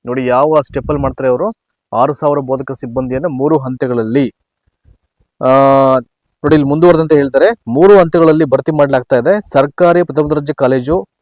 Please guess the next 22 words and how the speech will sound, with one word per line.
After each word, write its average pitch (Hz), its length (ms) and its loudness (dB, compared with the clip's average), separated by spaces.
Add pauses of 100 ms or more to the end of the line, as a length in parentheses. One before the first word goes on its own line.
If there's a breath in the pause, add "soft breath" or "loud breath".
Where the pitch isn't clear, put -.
(100)
ಪಾಲಿಟೆಕ್ನಿಕ್, 143 640 -2 (480)
ಮತ್ತು 151 160 0 (160)
ಎಂಜಿನಿಯರಿಂಗ್ 180 520 2
ಕಾಲೇಜುಗಳಲ್ಲಿ 147 440 0 (140)
ಎರಡು 156 220 0
ಸಾವಿರ 156 320 2
ಬೋಧಕ 139 340 -2
ಹುದ್ದೆ 127 240 -4
ಭರ್ತಿಗೆ 123 300 -4 (100)
ಚಿಂತನೆ 143 260 -6
ನಡೆಸಲಾಗಿದೆ 120 560 -2
ಎಂದು 135 140 -2 (560 soft breath)
ಡಾಕ್ಟರ್ 123 260 0
ಎಂ 139 120 -4
ಸಿ 165 120 -6
ಸುಧಾಕರ್ 131 360 0
ತಿಳಿಸಿದರು. 113 400 -2 (460)
ಈಗ 95 160 -10
ಆರು 135 160 -2
ಸಾವಿರದಲ್ಲಿ 147 420 -2 (100)
ಫಸ್ಟ್ 170 320 -6
ಈಗ 147 80 -6